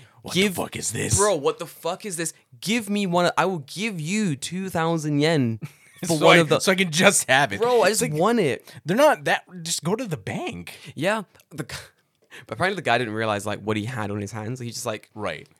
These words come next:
Speaker 2: he just spent or gave away, like, all of them. Like,
Speaker 1: Mm.
Speaker 2: every single one of them. He spent it or gave it away.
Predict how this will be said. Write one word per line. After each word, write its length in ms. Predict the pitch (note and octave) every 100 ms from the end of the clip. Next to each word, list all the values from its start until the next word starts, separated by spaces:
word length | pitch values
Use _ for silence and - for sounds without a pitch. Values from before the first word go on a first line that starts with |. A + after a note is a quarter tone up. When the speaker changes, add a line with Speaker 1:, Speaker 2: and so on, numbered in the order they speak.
| -
Speaker 2:
he 100 | D#3+
just 260 | F3 -
spent 400 | - - C#3 C3 -
or 140 | A#2+ A#2
gave 260 | A#2+ B2
away, 160 | A2 G#2+
like, 220 | G#2+ - _
all 140 | A#2 A2
of 60 |
them. 180 | G#2+ F2+ _
Like, 140 | - A2+
Speaker 1:
Mm. 160 | F#2+
Speaker 2:
every 340 | C#3 D3+ D3 D3+
single 300 | - C3+ A#2+
one 140 | A2
of 60 | G#2+
them. 60 |
He 80 | A2+
spent 400 | - - B2 A#2+
it 40 |
or 120 | B2 G#2+
gave 200 | G#2+ G2+
it 60 |
away. 260 | G2+ G2+ G2+